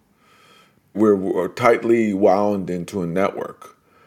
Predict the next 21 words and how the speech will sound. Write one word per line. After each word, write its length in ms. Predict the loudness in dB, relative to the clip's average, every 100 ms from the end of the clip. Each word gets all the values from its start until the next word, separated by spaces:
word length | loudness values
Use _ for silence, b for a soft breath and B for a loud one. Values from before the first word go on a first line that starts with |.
| b b b
All 320 | 2 6 6 4
the 100 | -2
people 260 | -4 -2
that 80 | -2
we 120 | -2
know, 220 | 0 2 4
all 200 | 2 0
the 60 |
things 300 | -4 -6 -4
that 80 | -2
we 120 | -4
do, 320 | -4 -2 2
all 160 | 2 2
the 120 | -2 -6
tools 320 | -4 -2 -2
that 100 | -4
we 120 | -2
use, 480 | -2 -2 -2 -4 -2
all 200 | 0 0
the 280 | 0 0 -2
interactions, 680 | -4 -4 -2 -4 -8 -12